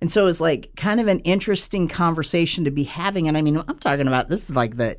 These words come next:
eighties, like, late eighties, early nineties. And the, the atmosphere now is so much more volatile. And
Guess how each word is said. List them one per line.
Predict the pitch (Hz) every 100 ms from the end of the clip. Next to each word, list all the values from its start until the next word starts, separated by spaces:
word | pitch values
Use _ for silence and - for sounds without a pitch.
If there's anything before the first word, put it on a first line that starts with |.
| -
eighties, | 123 135 151 110 104 - - -
like, | - 120 117
late | 131 170
eighties, | 160 143 139 127 -
early | 123 131 135
nineties. | 123 117 120 117 90 - - - _ _ - - - - - _ -
And | 156 160 156 147 139 - - - _ - _ _ _ - - _ - -
the, | 147 151 165 151 143 120 - - - - _ _ - - - - - - - - - _ _ _ _ -
the | 165 170
atmosphere | 180 196 - 185 - - 143 131
now | 113 117 135 180 202 202 - - - - - - -
is | 156 139
so | - - - 143 147
much | 131 120
more | 139 117
volatile. | 98 101 101 85 95 95 139 - _ _ - - _ _ - - - _ _ - - - - - _ -
And | 147 147 147 143